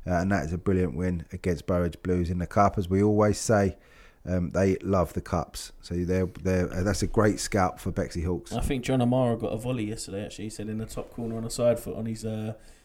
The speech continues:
Speaker 2: his, um, his return back to Burridge.
Speaker 1: <laughs>
Speaker 2: So he made it, made a point of that one. But
Speaker 1: Yeah.
Speaker 2: um, I heard a little bit about the game. Um, it sounds like Burridge had a lot of possession,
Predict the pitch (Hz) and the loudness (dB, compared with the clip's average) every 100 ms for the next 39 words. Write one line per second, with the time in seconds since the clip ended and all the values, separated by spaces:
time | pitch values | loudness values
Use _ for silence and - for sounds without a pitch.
0 | _ - - 107 107 101 107 107 104 113 | _ -14 -6 -6 -4 -4 -2 -4 -6 -10
1 | - - - - - 113 110 104 123 110 | -16 -20 -20 -20 -14 -12 -10 -6 -4 -4
2 | 113 - 104 113 107 110 - - - - | -6 -8 -4 -4 -4 -8 -16 -20 -10 -10
3 | - - - - 151 - - 156 147 - | -10 -6 -2 4 6 8 6 8 6 6
4 | 123 113 113 - 110 131 143 151 147 139 | 4 4 -2 -2 -6 0 4 4 6 4
5 | 151 135 - 131 95 110 - 104 110 - | 2 4 4 4 0 -2 -4 -6 -4 -2
6 | 104 113 110 110 113 113 - - - - | 0 0 0 -2 -4 -8 -14 -20 -20 -20
7 | _ _ - 156 175 147 156 131 113 131 | _ _ -2 2 2 2 0 2 2 6
8 | 123 113 120 117 117 117 - - _ - | 4 4 0 0 0 -4 -8 -20 _ -4
9 | 110 107 107 107 104 120 - _ _ - | -2 -2 -2 -4 -6 -8 -16 _ _ -20
10 | _ _ _ _ - 165 - 185 151 - | _ _ _ _ -6 -2 4 4 4 4
11 | 131 131 127 120 127 - - 123 120 - | 2 2 0 0 0 0 0 0 -2 -2
12 | 120 117 | -6 -8